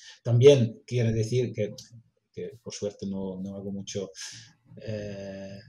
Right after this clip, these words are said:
clases en, en, en el sector de diseño, pero es que, eh, como profesor también tienes que ser muy... Eh, un poco honesto con los estudiantes, ¿no? Que creo que también es una parte importante. Y,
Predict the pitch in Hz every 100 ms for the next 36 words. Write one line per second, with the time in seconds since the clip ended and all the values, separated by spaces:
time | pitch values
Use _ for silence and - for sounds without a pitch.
0 | - _ _ _ _ _ - - - -
1 | 101 104 104 98 - 101 90 - 95 -
2 | - 107 92 92 - 95 92 101 92 -
3 | - - - - _ - - - 117 -
4 | 110 107 107 104 - 92 120 123 95 95
5 | 104 120 120 - 107 98 95 98 95 92
6 | - - - - _ _ _ _ _ _
7 | 107 117 101 95 110 - - 90 90 -
8 | - - - - - - 117 117 - -
9 | 92 104 110 113 110 92 92 - - 92
10 | - - 107 95 _ _ _ _ - _
11 | _ _ _ _ - 92 92 90 90